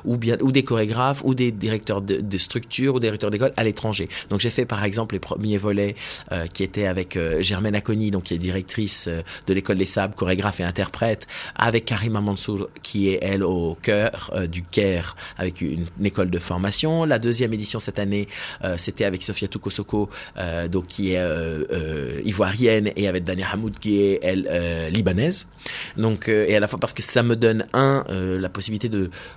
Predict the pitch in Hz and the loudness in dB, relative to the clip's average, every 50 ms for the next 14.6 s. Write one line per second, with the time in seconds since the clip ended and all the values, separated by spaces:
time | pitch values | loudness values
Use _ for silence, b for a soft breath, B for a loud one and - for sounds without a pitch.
0 | - - 95 90 87 87 87 - - - 143 139 139 131 127 127 127 - 92 - | -6 -4 -2 -2 -2 0 0 0 2 2 0 0 2 2 2 2 2 0 -2 -4
1 | - 87 95 92 90 90 90 95 98 101 - - 87 87 - - 95 98 110 101 | -4 -4 -2 -2 -2 -2 -4 -4 -6 -8 -6 -6 -6 -6 -4 -2 0 0 0 2
2 | - 110 - - - - 107 117 123 120 - 95 98 98 - 110 98 - 92 - | 2 0 0 2 2 4 4 4 2 0 2 0 0 2 2 0 -2 -2 -4 -2
3 | - - 101 - - 95 90 - 92 92 98 98 87 87 85 85 B B B - | -2 -2 -4 -2 -2 -4 -2 0 0 0 2 0 -2 -4 -4 -6 B B B -4
4 | 104 90 - 98 - 101 92 101 90 92 87 92 90 92 104 110 104 87 82 90 | -4 -2 -2 -2 -2 0 2 2 2 4 2 2 2 2 2 2 2 2 2 2
5 | 101 95 - 107 104 113 110 120 113 101 101 - 101 104 - 98 - - 92 87 | 2 0 0 0 0 2 4 4 4 4 2 2 -2 0 0 -2 -2 -2 -4 -4
6 | - 120 113 101 98 87 85 - - 95 92 98 95 92 90 87 92 92 92 90 | 0 0 2 2 2 2 0 0 0 4 4 6 4 6 4 2 2 2 2 2
7 | 92 92 87 - 101 95 87 71 - 92 90 92 90 92 92 87 87 82 82 85 | 2 0 0 2 2 2 2 2 2 0 2 2 2 0 0 0 0 0 0 0
8 | 95 92 - - - - B B B B B B B - 87 90 107 135 139 B | -2 -2 -2 -6 -8 -8 B B B B B B B 0 0 2 2 0 -2 B
9 | B B B B B B - 113 113 107 113 - 110 107 107 - - 107 101 - | B B B B B B 4 6 6 6 6 4 4 4 4 4 2 2 2 2
10 | - - 127 143 123 120 107 - - - 131 139 139 120 113 - - 87 98 92 | 2 4 6 6 6 6 4 4 2 2 0 0 0 0 -2 -4 -4 -8 -8 -6
11 | - - 98 95 92 98 107 110 - - 107 87 107 101 98 107 107 - 101 - | -2 0 0 0 2 2 2 2 2 0 0 2 4 4 4 2 0 -4 -4 -2
12 | - 101 110 98 92 92 95 - 101 101 101 127 151 175 170 - - - 101 101 | 0 0 2 2 0 0 0 0 0 0 2 2 2 2 0 0 2 2 2 2
13 | 101 113 127 104 123 - - - 101 95 101 110 120 151 160 - 101 101 95 - | 2 2 2 2 2 0 0 0 0 2 2 2 2 0 0 0 -2 0 0 -2
14 | 110 - - 110 107 - 95 87 85 82 82 | -4 0 0 0 0 2 0 0 0 -2 -4